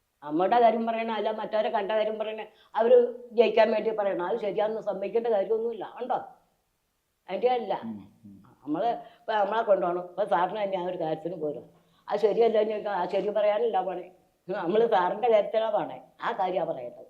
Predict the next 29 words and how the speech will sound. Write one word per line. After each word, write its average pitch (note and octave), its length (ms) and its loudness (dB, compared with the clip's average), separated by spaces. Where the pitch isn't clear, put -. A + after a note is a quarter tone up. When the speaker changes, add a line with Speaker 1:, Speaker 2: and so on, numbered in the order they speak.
Speaker 1:
അല്ലേ? G#3 180 -2
Speaker 2:
അത് - 100 -6
ക-, - 40 -10
Speaker 1:
അങ്ങനെയല്ലേ F3 360 6
Speaker 2:
അത് D#3 80 6
Speaker 1:
പറയണ്ടേ? F#3 240 4
Speaker 2:
കൃത്യമായിട്ട് D#3+ 460 2
പറയാ D3 340 4
Speaker 1:
ആ, - 120 -4
Speaker 2:
എന്നുള്ളതാണ് C#3+ 400 4
Speaker 1:
പറയാ. C#3+ 140 2
Speaker 2:
കോടതി. G#2+ 220 -8
Speaker 1:
അതിൽ A3 180 6
ഒത്തിരി B3+ 280 4
നുണ G#3+ 280 -2
വളച്ചു F#3 300 -4
കേട്ടായിരുന്ന E3 380 -6
മാത്രം. D3 440 -12
ചെത്തി F#3 220 -2
Speaker 2:
ഫ- - 60 -6
Speaker 1:
ചേർപ്പിച്ചുണ്ടാക്കരുത്. D3+ 920 -4
Speaker 2:
ഉം, A2 360 -8
ഉം, G#2 220 -14
ഉം. - 200 -20
Speaker 1:
ചെത്തി G3+ 240 -4
ചേർപ്പിക്കുന്നോടത്താണ് E3+ 880 -2
ഈ - 100 -10
അടി F3 140 -6
പോണത്. A2+ 380 -14